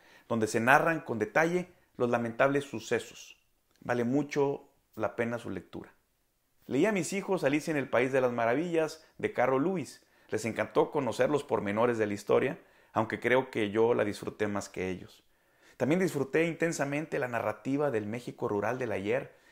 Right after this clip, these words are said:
hecha por Ignacio Manuel Altamirano en su Navidad en las montañas, así como la descripción de Cuba por esas mismas épocas,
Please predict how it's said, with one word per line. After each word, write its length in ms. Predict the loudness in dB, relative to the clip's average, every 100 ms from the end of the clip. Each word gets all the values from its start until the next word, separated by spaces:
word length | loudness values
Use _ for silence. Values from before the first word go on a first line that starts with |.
| _
hecha 240 | -4 -2 0
por 100 | 0
Ignacio 380 | 2 -2 -2 -4
Manuel 260 | -2 -2
Altamirano 600 | -2 -4 -4 -4 -4 -6 -12 _ -12
en 160 | -10
su 100 | -6
Navidad 420 | -2 0 4 4 4
en 120 | 0
las 140 | -4
montañas, 680 | -6 -4 -2 -2 -6 -14 -20 _ -20 -20 -10
así 200 | -6 -4
como 180 | 0 4
la 100 | 4
descripción 600 | 4 0 -6 -4 -2 0
de 160 | -2 0
Cuba 420 | 2 2 2 0
por 140 | 0
esas 200 | 2 0
mismas 360 | -2 -4 -2 -2
épocas, 580 | -2 -6 -10 -12 -12